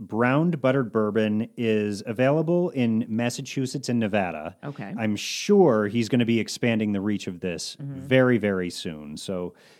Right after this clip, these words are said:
Speaker 1: stay tuned. You can go to taffers browned butter bourbon dot com to stay on top of all things and get these cocktail recipes. I can't wait to go to the event and talk to John,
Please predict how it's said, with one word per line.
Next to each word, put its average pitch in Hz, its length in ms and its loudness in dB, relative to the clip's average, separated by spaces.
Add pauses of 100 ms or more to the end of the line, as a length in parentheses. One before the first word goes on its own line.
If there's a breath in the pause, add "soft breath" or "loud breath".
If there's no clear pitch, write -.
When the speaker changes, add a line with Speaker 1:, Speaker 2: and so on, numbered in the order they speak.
Speaker 1:
stay - 340 -4
tuned. 101 360 -2
You 107 60 -2
can 117 180 -2
go 120 160 2
to 110 120 -8
taffers 160 920 -6
browned 127 800 0 (200)
butter 131 680 -2 (120)
bourbon 92 680 -4 (140)
dot 104 300 -4
com 95 320 -6
to 87 60 -8
stay 101 360 -8 (460 soft breath)
on 110 160 -2
top 135 280 2
of 127 120 2
all 117 180 4
things 113 540 0
and 92 260 -6
get 117 180 -4
these 110 180 -4
cocktail 110 500 -2
recipes. 98 680 -6 (380 soft breath)
I 117 100 0
can't 139 200 2
wait 123 180 4
to 107 80 -6
go 107 140 2
to 101 60 -2
the 101 140 0
event 95 280 -2
and 95 100 -4
talk 98 240 -4
to 90 80 -8
John, 82 420 -10